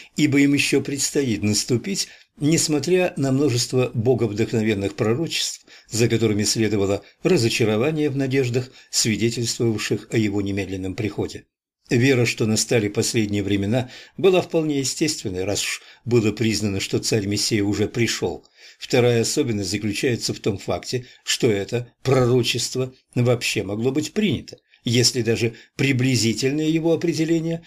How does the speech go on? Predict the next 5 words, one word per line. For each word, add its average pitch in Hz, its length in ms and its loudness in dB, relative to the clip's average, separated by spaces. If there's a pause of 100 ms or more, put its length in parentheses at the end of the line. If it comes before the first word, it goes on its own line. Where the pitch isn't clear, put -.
(160)
является 110 760 0 (100)
прямым 107 420 2
противоречием 110 840 -2 (120)
апостолу 139 680 0
Марку, 160 520 -2